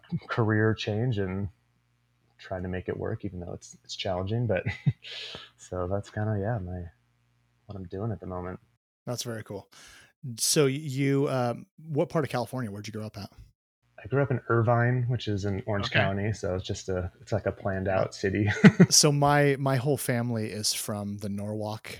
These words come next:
Speaker 2: uh, Southgate Downey area. I spent a lot of time down there as a kid visiting.
Speaker 1: Yeah. Yeah. But I lived in Irvine my whole life and then went to college in San Diego, lived there for ten years, and then moved up to Bend.
Speaker 2: Oh, nice.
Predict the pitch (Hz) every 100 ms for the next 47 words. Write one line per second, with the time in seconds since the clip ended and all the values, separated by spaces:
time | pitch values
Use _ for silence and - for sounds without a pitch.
0 | - 104 92 95 - 104 104 - - 104
1 | 98 113 123 127 143 147 151 - - -
2 | 117 - 147 131 123 123 120 120 117 110
3 | 110 104 - - 107 98 104 95 95 -
4 | _ _ _ 87 104 - - - - -
5 | - 101 98 107 110 104 _ _ 135 120
6 | 120 113 113 110 110 107 104 101 104 104
7 | 104 101 98 101 101 95 95 - 127 101
8 | - 101 95 98 90 98 90 92 92 92
9 | 92 90 - 113 95 95 90 90 95 87
10 | 87 50 - - 50 50 110 101 _ -
11 | - _ - 92 107 - 117 147 139 -
12 | _ _ _ _ - 214 196 190 -